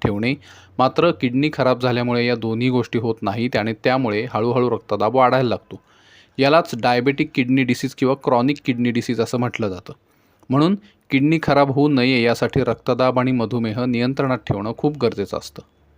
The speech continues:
तर मंडळी, ही होती सहा लक्षणं जी तुमची किडनी खराब असल्याचे संकेत देतात. यापैकी एक किंवा एकापेक्षा जास्त लक्षणं तुमच्या शरीरात वारंवार दिसून येत असतील, तर तुम्हाला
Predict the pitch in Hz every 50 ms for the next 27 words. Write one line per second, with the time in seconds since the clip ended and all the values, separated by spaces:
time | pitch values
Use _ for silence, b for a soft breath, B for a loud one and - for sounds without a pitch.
0 | _ _ _ _ _ _ _ _ _ _ _ _ _ _ _ - b b b b
1 | b b b b b - - 160 170 160 156 151 156 156 156 156 156 156 151 151
2 | 147 - 160 151 - - 135 113 127 131 135 131 123 - - 147 131 127 123 131
3 | 131 135 120 - - 123 - - 120 110 113 117 123 - - 123 117 117 117 120
4 | - - 120 113 - 120 - - 113 107 - 127 117 110 104 107 104 - 123 127
5 | - - - b b b b b b b b 131 139 135 - 147 143 - 160 156
6 | - _ - 147 143 - - - 143 143 139 127 117 - 131 131 - 135 - -
7 | 139 123 117 123 127 131 - - 147 131 127 - - - 131 123 - 135 120 110
8 | - 131 - - - 120 117 117 120 127 - 123 113 113 113 120 120 117 120 123
9 | 123 120 120 113 - - 123 117 117 - 113 - - - 127 123 - 143 127 -
10 | 117 120 120 120 139